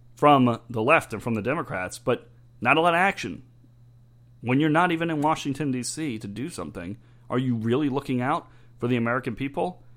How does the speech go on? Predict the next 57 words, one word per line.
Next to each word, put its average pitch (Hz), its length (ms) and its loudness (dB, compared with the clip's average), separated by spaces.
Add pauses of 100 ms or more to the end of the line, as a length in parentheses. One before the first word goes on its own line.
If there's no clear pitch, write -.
(200)
Absolutely 151 440 2
not. 151 320 0 (240)
And 143 180 6
the 139 40 6
first - 540 2
cares 120 300 2
Act 104 220 -2
that 101 160 -4
was 101 120 -10
passed, 101 320 -8
the - 80 -10
first - 280 -8
phase 135 280 -2
of 98 100 -6
this, 92 340 -8
was 123 120 -8
full 190 300 -2
of - 340 -8
pet - 240 -2
projects, 147 560 2
twenty-five 95 440 -10
million 95 240 -8
dollars 95 320 -6
for 95 80 -12
the 87 80 -12
Kennedy 160 260 -6
Center, 139 300 -4
and 113 100 -4
then 87 100 -10
they 87 120 -12
still 196 280 4
laid 160 200 4
off 135 280 2
their 117 140 -2
orchestra 113 540 -4 (340)
even 123 220 -2
after 107 240 -2
that, 104 340 -2 (300)
and 120 260 0 (220)
<laughs> - 220 -14
all 190 220 4
this 170 120 0
other 156 160 4
money 131 240 2
that 120 80 2
was 107 100 -2
given 117 300 0
to 104 140 -6
all 147 260 0
sorts 131 220 -4
of 113 60 -16
different 113 460 -4
government 110 300 -6
organizations 101 760 -6
that 87 180 -10
didn't 107 280 -4
need 110 540 -4